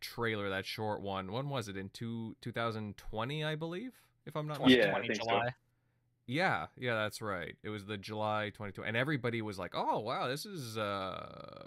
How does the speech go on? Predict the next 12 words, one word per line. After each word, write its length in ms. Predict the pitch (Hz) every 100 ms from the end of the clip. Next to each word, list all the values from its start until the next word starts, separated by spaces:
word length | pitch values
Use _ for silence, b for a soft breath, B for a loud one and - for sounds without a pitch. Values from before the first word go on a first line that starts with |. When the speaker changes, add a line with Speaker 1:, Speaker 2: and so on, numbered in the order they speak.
| -
Speaker 1:
pretty 480 | - 117 107 92 82 -
cool." 460 | - 98 107 117
And 240 | 113 107 110
we, 200 | 95 98
we 320 | 123 131 120 117
haven't 340 | 139 131 110
heard 240 | 117 123
anything 420 | 113 107 104 101 98
about 260 | 98 95
it 100 | 92
just 340 | 92 92 90 104
yet. 280 | 98 92